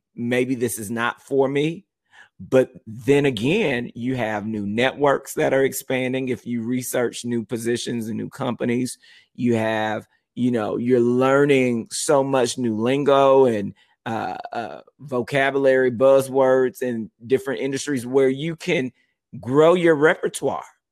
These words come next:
And, and, and, you know, you might find something totally different that you never even thought of just from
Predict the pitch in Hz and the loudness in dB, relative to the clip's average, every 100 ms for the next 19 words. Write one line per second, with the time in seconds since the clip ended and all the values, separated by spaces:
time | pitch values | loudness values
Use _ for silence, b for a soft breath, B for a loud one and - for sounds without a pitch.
0 | _ _ _ _ - 131 127 - 131 110 | _ _ _ _ -6 -6 -6 -2 -2 0
1 | 110 120 113 _ _ _ 110 92 131 123 | -2 -2 -4 _ _ _ -16 -8 -4 -2
2 | 120 110 135 170 139 143 - 135 127 135 | -2 -2 -2 0 0 -2 -4 -6 -4 -6
3 | 127 - 131 - 123 113 - - - 175 | -8 -8 -10 -8 -8 -8 -12 -20 -2 2
4 | 175 190 180 175 143 - 160 - 131 120 | 4 2 0 -4 -6 -2 -2 -2 -6 -6
5 | _ B B 110 - 120 117 113 123 139 | _ B B -10 -6 -6 -4 -6 -4 0
6 | 151 160 143 147 - 143 123 120 - 156 | 4 4 4 0 2 -2 -2 -2 0 2
7 | 160 120 110 107 101 101 113 156 160 - | 2 0 -2 -6 -12 -8 2 4 4 0
8 | - - 175 165 135 120 117 123 | -14 -2 2 4 4 2 -2 -6